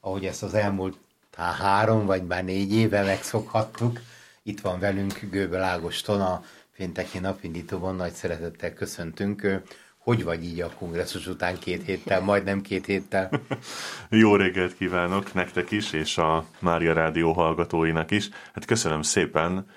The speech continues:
Speaker 2: Ö, jól, és hát, ö, bár azt megállapítottuk, hogy ez nem az a fajta fáradtság, ami néhány hét alatt kipihenhető, hanem ez majd hosszabb időt vesz majd igénybe. Ám,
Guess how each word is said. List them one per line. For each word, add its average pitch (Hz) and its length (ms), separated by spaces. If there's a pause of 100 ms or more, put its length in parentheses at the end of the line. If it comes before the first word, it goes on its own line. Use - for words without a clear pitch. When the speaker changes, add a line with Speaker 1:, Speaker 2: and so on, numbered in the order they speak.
(380)
Speaker 2:
Ö, 80 180
jól, 90 720 (300)
és 78 480
hát, 82 300
ö, 82 180 (360)
bár 87 160
azt 92 140
megállapítottuk, 92 720
hogy 87 140
ez 85 200
nem 87 160
az 85 140
a 82 300
fajta 85 260
fáradtság, 80 640
ami 82 320 (360)
néhány 85 400
hét 85 220
alatt 80 200
kipihenhető, 82 800
hanem 80 300
ez 78 220
majd 78 220
hosszabb 80 480
időt 78 380 (400)
vesz 85 260
majd 82 280
igénybe. 85 600 (580)
Ám, 78 560